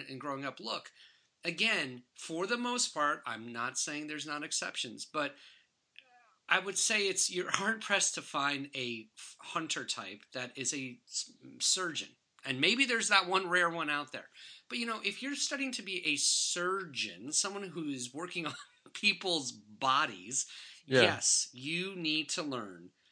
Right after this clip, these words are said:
Speaker 1: the ins, the outs, the ten scenarios that could happen if you
Speaker 2: Sure.
Speaker 1: do this, the ten scen-, but that's why,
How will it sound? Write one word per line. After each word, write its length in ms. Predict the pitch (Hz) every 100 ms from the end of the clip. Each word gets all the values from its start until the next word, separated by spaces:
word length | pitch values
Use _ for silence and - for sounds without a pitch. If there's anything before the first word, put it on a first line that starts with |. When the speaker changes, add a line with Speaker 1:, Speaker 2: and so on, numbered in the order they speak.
| _ _
Speaker 1:
the 80 | 117
ins, 560 | 120 175 170 170 170 -
the 100 | 117 151
outs, 400 | 156 160 160 -
the 140 | 123
ten 300 | - 190 185
scenarios 720 | - 160 143 139 147 143 139
that 160 | 127 -
could 140 | 139
happen 300 | 123 135 135
if 120 | - 110
you 40 |
Speaker 2:
Sure. 40 |
Speaker 1:
do 140 | 95 117
this, 200 | 185 196
the 80 | 147
ten 220 | - 160
scen-, 160 | 165 - - - - -
but 180 | 175 180
that's 340 | 190 190 202
why, 360 | 190 196 185